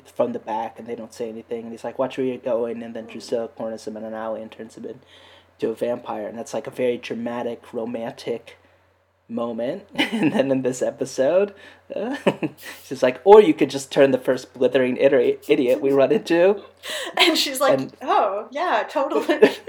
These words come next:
Speaker 2: <laughs>
Speaker 1: <laughs>
Speaker 2: I could.
Speaker 1: And just, like, that fun contrast between Spike's, uh, idea of his history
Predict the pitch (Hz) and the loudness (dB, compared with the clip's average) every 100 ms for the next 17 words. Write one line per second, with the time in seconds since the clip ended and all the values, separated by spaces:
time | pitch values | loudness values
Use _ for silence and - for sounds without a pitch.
0 | 381 - 185 180 _ _ - 254 - - | -2 0 0 -6 _ _ -6 -6 -6 -4
1 | - 180 139 131 131 139 123 - - - | -4 0 0 -2 2 6 6 4 -14 -16
2 | - 131 127 120 - - - - 123 110 | -14 0 2 2 -2 -20 -18 -4 -2 -2
3 | 113 - 117 123 - 139 147 - 139 - | -6 -10 -8 -8 -4 -4 -6 -10 -14 -8
4 | 147 139 139 - 127 135 - - 127 _ | -4 -4 -4 -2 0 0 -6 -18 -20 _
5 | - 127 147 160 147 135 147 143 190 220 | -6 -2 0 0 -2 -4 -2 0 0 -2
6 | - 165 - - _ _ 165 160 165 165 | -8 -10 -12 -20 _ _ -6 -4 -6 -6
7 | - 170 165 190 | -8 -6 -4 -6